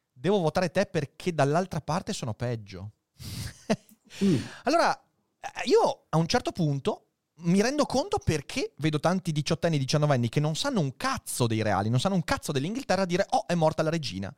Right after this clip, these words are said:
Speaker 1: Perché vedono un simbolo. E il simbolo è il contrario del meno peggio, se ci pensi. Cioè, cos'è un simbolo?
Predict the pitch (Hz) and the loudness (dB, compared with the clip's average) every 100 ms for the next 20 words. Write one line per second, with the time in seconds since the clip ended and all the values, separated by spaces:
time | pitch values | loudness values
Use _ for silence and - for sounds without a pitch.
0 | _ _ _ _ _ _ - 208 247 302 | _ _ _ _ _ _ -2 0 2 2
1 | 320 330 - 165 220 98 80 - _ _ | 0 0 -2 0 0 -2 -6 -16 _ _
2 | _ - - 208 370 - 381 214 123 113 | _ -20 -2 0 0 -2 -2 0 0 2
3 | 135 175 _ _ _ _ _ - 220 - | 0 -4 _ _ _ _ _ -2 -2 0
4 | - 151 220 269 208 120 110 95 92 90 | 0 0 0 0 2 0 0 -2 -4 -4
5 | 104 110 - - 78 73 - - _ _ | -4 -4 -4 -8 -10 -10 -10 -12 _ _
6 | - 247 349 370 143 - - 98 101 92 | -2 -2 -2 -4 -4 -4 -4 -8 -8 -4
7 | 90 87 87 | -2 -2 -4